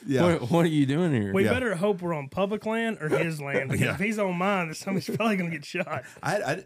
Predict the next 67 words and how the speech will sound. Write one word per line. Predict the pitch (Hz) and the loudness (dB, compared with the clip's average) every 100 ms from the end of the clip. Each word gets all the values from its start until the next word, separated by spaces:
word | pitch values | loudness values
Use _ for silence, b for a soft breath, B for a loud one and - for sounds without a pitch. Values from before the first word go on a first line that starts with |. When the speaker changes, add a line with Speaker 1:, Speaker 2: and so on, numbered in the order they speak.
| - | -6
Speaker 1:
I | 117 | 0
knew | 165 | 2
a | 143 | 2
guy | 107 110 | 2 -2
that | 107 | -2
shot | - 117 156 | -4 -2 -2
a | |
guy | 117 92 | -4 -6
a | |
couple | - - | -6 -8
of | 98 | -4
years | 101 123 | -4 -4
ago. | 104 98 98 - b b | -4 -6 -8 -10 b b
He | 113 | 0
was, | 107 92 | 0 -2
um, | 104 98 107 | -6 -4 -4
went | 104 | -4
to | |
his | 98 90 | -4 -2
deer | 131 247 | -2 -2
stand, | - 101 117 131 | -4 -4 -2 -2
and | 110 | -4
there | |
was | 101 | -6
a | 95 | -4
guy | 120 123 | -4 -4
fucking | - - 92 | -6 -8 -8
sitting | - 113 | -8 -6
under | 110 | -6
a | - | -6
tree | - 202 | -6 -4
next | 123 92 - | -4 -6 -10
to | 92 | -10
his | 92 | -6
deal. | 165 277 - _ _ _ _ | -8 -8 -14 _ _ _ _
He | 110 | -10
sat | - 101 - | -8 -8 -8
there | 95 | -8
for | 104 | -6
a | |
minute | 98 117 | -6 -4
and | 147 | -4
thought, | - | -6
"Hmm, | 120 233 180 | -8 -6 -4
how | 185 | -4
the | 185 | -6
fuck | - 170 | -8 -10
am | 139 | -8
I | |
gonna | 135 113 | -8 -4
handle | 113 165 104 | -4 -4 -6
this | - | -8
guy?" | 117 | -10
Sit | - 135 | -12 -14
there, | 147 - b b b b | -16 -16 b b b b
fucking | 123 107 95 - - | -4 -4 -4 -8 -2
turkey | 143 185 127 | 0 0 -4
come | - 98 | -4 -4
up, | 101 131 | -2 -4
and | - | -8
he | |
took | 98 117 | -8 -8
his | 110 | -8
old | 117 | -10
gun | 113 135 | -10 -8
and | 131 | -10
went, | 98 | -12